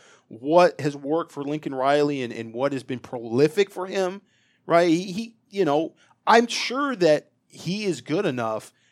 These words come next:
as a coordinator and a play caller and, and a developer. I think where Lincoln Riley really impresses me is his play design as well as being a play caller. I mean,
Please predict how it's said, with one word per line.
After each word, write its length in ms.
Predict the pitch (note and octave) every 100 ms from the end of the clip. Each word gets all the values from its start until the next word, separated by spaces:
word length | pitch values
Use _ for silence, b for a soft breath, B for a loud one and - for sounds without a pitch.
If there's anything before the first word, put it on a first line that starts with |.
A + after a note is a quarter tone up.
| _ -
as 160 | D3
a 80 | C#3+
coordinator 640 | - D#3+ A3 G3+ F3 E3
and 80 | D3
a 100 | B2+
play 260 | - D3+ A3+
caller 480 | - G2+ G#2 G#2+ - _ _ _ _
and, 140 | F#3 G3
and 120 | G#3
a 60 | G#3+
developer. 840 | G#3+ D#3+ C3+ F3 A#3 A#3+ F3 D#3+
I 80 | F#3+
think 300 | - F#4 - b b b _
where 180 | D#3 D#3+
Lincoln 380 | C3+ A#3 A3 D3
Riley 420 | A#2+ C#3+ D#3+ E3
really 260 | C3 C#3+ C#3
impresses 520 | - B2 A#2+ D3 C3+
me 180 | C#3+ D3
is 220 | B2+ -
his 160 | A2+
play 300 | - - C3
design 680 | B2 G#2 A2 G2 A#2+ F3 A#3+ _ _ _ _
as 140 | D3
well 160 | D#3+ F3+
as 100 | F3
being 160 | F3+ F3+
a 60 |
play 200 | - E3+
caller. 300 | F3 F3 F3+
I 40 | C#3
mean, 160 | C3